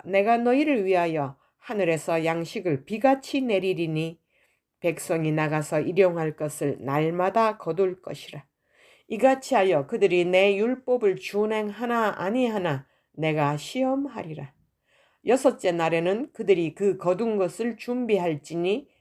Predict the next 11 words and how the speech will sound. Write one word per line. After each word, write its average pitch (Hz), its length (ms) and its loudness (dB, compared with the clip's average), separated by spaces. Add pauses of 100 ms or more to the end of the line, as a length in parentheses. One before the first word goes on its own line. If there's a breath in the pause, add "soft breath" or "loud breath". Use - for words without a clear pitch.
(120)
날마다 160 640 0
거둔 165 340 -2
것에 160 560 -2
갑절이 220 760 -6
되리라. 135 440 -12 (1600)
모세와 233 640 4
아론이 175 380 0
온 240 280 -2
이스라엘 240 460 -2
자손에게 165 600 -6
이르되, 156 480 -4